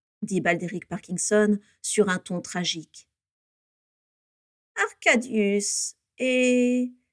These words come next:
Qu'est devenu son frère Orpheus ? Seulement blessé, il est rentré chez lui avec son épouse. Pauvre Arcadius, gémit Magdalena Notte à côté de la fenêtre.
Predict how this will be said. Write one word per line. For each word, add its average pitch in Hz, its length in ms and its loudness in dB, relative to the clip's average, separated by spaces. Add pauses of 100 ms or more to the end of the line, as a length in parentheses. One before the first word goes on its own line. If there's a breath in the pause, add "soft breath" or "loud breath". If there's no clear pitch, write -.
(160)
Qu'est 381 180 -2
devenu 302 300 0
son 285 160 -4
frère 269 520 -2
Orpheus ? 226 1000 -2 (920)
Seulement 277 300 0
blessé, 247 480 2 (260)
il 269 160 2
est 285 60 4
rentré 254 300 0
chez 226 180 4
lui 208 240 4
avec 180 200 0
son 190 160 -4
épouse. 180 520 -6 (1300)
Pauvre 240 260 0
Arcadius, 208 760 -2 (440)
gémit 196 280 0
Magdalena 165 500 -2
Notte 190 420 -6
à 180 80 -4
côté - 260 -10
de 160 80 -4
la 151 80 -6
fenêtre. - 560 -16